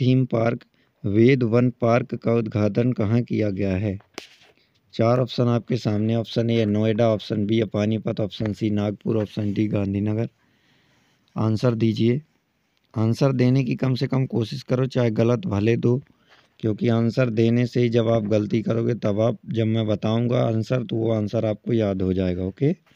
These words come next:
तो इसका आंसर दीजिए। तो इस क्वेश्चन का करेक्ट आंसर है ऑप्शन नंबर ए will be your right answer, that is नोएडा।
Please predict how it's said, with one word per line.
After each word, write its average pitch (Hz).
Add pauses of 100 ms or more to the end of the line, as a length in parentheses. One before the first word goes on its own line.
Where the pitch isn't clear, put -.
(720)
तो 185
इसका 110
आंसर 113
दीजिए। 120 (3000)
तो 127
इस 131
क्वेश्चन 123
का 117
करेक्ट 113
आंसर 117
है 113
ऑप्शन 113
नंबर 110
ए 120
will 107
be 110
your 107
right 107
answer, 101
that 104
is 127 (800)
नोएडा। 104